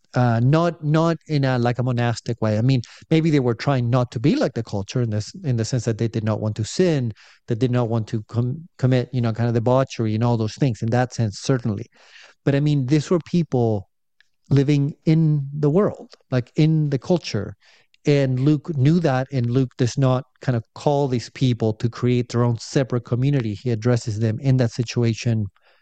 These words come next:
and assumes that that situation will continue. And that, I do think that that is a very, very important observation. Probably his audience was in the,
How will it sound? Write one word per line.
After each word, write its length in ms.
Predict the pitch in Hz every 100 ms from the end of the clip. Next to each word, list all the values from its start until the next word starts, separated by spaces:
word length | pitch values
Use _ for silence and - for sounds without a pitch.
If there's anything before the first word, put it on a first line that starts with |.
| _ _ _ -
and 80 | 107
assumes 340 | 104 131 120
that 100 | 123
that 180 | 117 113
situation 500 | - 117 120 110 120
will 140 | 110 110
continue. 600 | 107 98 - 160 95 110 - - - -
And 100 | 117
that, 180 | 123 135
I 120 | 127
do 240 | 107 190
think 240 | 226 127 107
that 80 | 101
that 100 | 110
is 140 | 101
a 80 | 117 107
very, 360 | 123 123 127 123
very 360 | 113 110 110
important 460 | 117 - 110 101 120
observation. 800 | 107 - 107 110 110 - 98 90 _ _ _ _ _ _ _ -
Probably 340 | 156 160 151
his 180 | 151 131
audience 380 | 139 151 156 -
was 220 | 131 -
in 120 | 123
the, 340 | 117 113 110